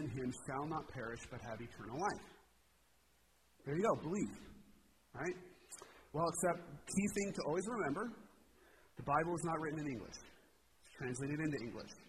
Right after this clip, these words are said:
This verse was written in Greek, which means the word for believe is not believe, it's pistis. And the word pistis has a broader meaning than simply to believe. It does mean believing propositions of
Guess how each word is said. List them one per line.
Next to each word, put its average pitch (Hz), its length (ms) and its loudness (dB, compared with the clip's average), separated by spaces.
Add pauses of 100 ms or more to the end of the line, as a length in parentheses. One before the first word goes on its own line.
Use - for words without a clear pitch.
(480)
This 139 240 0
verse 165 180 0
was 139 140 -2
written 139 240 0
in - 20 -2
Greek, 175 300 -4 (640)
which - 100 -8
means 165 180 4
the 147 200 0
word 196 400 6
for 170 140 0
believe 147 500 0
is 135 80 0
not 160 240 0
believe, 143 400 -2
it's 123 200 -6 (120)
pistis. - 400 -6 (1300)
And 139 80 0
the 156 80 2
word 156 100 0
pistis 135 600 0 (420)
has 147 160 2
a 135 160 2
broader 165 480 2
meaning 160 540 0 (200)
than 165 140 2 (160)
simply 147 400 -2
to 170 60 0
believe. 175 420 -2 (960)
It 165 220 2
does 214 280 6 (120)
mean 151 240 2
believing 156 640 0
propositions 139 640 -2
of 156 60 -4